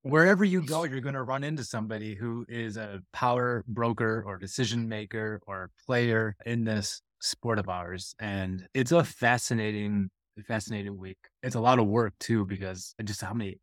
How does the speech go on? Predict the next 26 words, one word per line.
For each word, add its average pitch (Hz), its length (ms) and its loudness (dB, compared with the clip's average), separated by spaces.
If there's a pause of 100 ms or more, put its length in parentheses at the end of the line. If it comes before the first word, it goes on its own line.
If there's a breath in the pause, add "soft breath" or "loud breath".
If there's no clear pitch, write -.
(140)
I 120 100 -2
mean, 98 260 -2
it's - 160 -10
just - 100 -10
a 104 60 -8
crushing 104 480 4
number 95 260 0
of 87 100 -6
interviews. 92 600 -2 (420)
I 110 100 0
think 123 280 4
one 117 100 4
of 107 60 4
the 95 80 2
big 101 340 2
misnomer, 101 520 -2
Ben, 104 180 -6
that - 120 -10
people - 300 -6
have 98 540 0
about 98 320 -2
what 101 240 -4
the 107 80 -6
combine 92 600 0
is 82 120 -12
like 90 440 -2